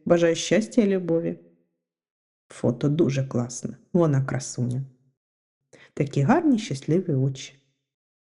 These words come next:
Щастя вам і взаємоповаги на довгі-довгі роки, зазначили користувачі у коментарях.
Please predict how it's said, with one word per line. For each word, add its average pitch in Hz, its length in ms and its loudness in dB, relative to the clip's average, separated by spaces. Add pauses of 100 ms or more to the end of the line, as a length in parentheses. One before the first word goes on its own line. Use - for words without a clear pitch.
(260)
Щастя 190 600 2
вам 127 180 -2 (100)
і 170 80 2
взаємоповаги 180 920 2
на 196 140 2
довгі-довгі 254 840 2
роки, 233 400 -2 (960)
зазначили 147 600 2
користувачі 135 720 -4
у 202 60 2
коментарях. 123 640 -6